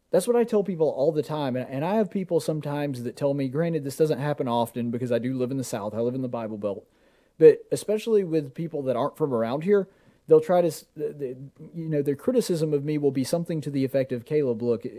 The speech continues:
I, I understand that your religion and I appreciate that, but ultimately,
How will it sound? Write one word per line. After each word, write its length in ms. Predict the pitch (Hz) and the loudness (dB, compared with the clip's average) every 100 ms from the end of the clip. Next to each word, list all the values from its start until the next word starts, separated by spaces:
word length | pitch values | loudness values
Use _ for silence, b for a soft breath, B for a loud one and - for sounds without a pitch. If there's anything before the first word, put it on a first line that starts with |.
| 127 | -12
I, 280 | 143 131 139 | -12 -2 0
I 40 | |
understand 600 | 180 196 143 - 156 151 | 2 0 -2 2 2 2
that 60 | 143 | -2
your 100 | 147 | -2
religion 560 | 139 143 139 143 139 | 2 2 2 0 0
and 120 | 131 120 | -2 -4
I 200 | 113 110 | -6 -6
appreciate 760 | 107 190 208 - 165 160 151 | -4 -2 -2 -2 -2 -2 0
that, 360 | 147 143 135 110 | 0 0 0 -2
but 80 | 120 | 0
ultimately, 720 | 180 175 165 139 151 151 | 0 -2 -6 -2 0 0